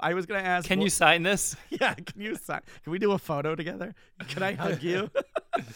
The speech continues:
Speaker 1: Uh, but no, there was, uh, the, the question I was gonna ask was, um, uh, is there a, like, a sketch idea that was, like, so out there that you're either, uh, still super proud of and, uh, uh,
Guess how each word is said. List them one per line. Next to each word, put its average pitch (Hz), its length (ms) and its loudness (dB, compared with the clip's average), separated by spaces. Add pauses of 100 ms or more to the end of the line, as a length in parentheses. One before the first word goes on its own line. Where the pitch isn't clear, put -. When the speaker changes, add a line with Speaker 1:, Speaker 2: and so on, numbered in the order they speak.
(420)
Speaker 1:
Uh, 147 200 0
but 143 360 -4
no, 185 160 6
there 165 180 0
was, 165 280 -2
uh, 151 240 0
the, 143 260 -4
the 151 100 -6
question - 280 -8
I 170 40 -4
was 143 80 -4
gonna 135 140 -6
ask 127 340 -6
was, 127 280 -6
um, 113 480 -6 (760)
uh, 120 420 -6 (160)
is 147 180 -4
there 165 240 2
a, 151 300 4
like, 147 160 -2
a 131 60 -2
sketch - 440 -4
idea 147 540 0
that 127 240 -4
was, 123 180 -6
like, 120 200 -6
so 139 380 -4
out 135 260 0
there 123 500 -2 (280)
that 127 160 -4
you're 131 160 -4
either, 123 440 -4 (340)
uh, 120 260 -6
still 170 340 -4
super 147 240 -6
proud 165 320 4
of 165 240 0
and, 131 120 -4
uh, 131 180 -6
uh, 127 120 -4